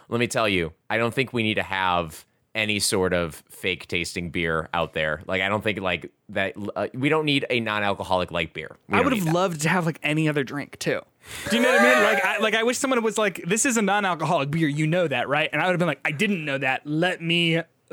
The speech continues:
Speaker 2: pick something else," right?
Speaker 1: <laughs>
Speaker 2: It's a nightmare. Anyway, Dead Island Two, uh, takes people across, uh, iconic locations in Los Angeles, um,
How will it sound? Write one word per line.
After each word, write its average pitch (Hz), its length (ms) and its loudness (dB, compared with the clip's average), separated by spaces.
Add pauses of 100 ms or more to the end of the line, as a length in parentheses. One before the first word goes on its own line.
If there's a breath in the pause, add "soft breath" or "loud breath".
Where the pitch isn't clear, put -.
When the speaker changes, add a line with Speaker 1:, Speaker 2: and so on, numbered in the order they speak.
(140)
Speaker 2:
pick 175 220 0
something 135 340 -4
else," - 300 -8
right? 127 260 4
Speaker 1:
<laughs> 147 800 0 (100)
Speaker 2:
It's 135 140 -6
a - 40 -4
nightmare. 117 420 -2
Anyway, 233 360 0
Dead 233 200 0
Island 233 260 0
Two, 180 440 0
uh, 147 680 2
takes 151 260 -2
people 170 220 0
across, 165 560 0
uh, 156 380 -6
iconic 180 680 0
locations 160 560 2
in 139 220 0
Los 131 240 -2
Angeles, 208 560 0 (420 loud breath)
um, 131 640 2